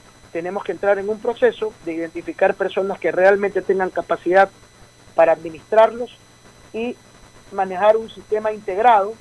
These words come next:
de control y revisión permanente dentro del ies para garantizar de que el servicio sea de primera, hacer todo el esfuerzo. Tengo un año para hacerlo, y te diría que hasta menos. Voy a concentrarme en el servicio de sa-,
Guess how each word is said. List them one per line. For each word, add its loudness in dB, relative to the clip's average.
de -10
control -6
y -10
revisión -4
permanente -8
dentro -4
del 0
ies -6
para 4
garantizar -2
de -10
que -10
el -8
servicio -6
sea 0
de -4
primera, -4
hacer -10
todo 6
el 6
esfuerzo. -8
Tengo -2
un 0
año 4
para -12
hacerlo, -18
y -16
te -6
diría -2
que -6
hasta -4
menos. -10
Voy 0
a -4
concentrarme 4
en -4
el -10
servicio -8
de -18
sa-, -8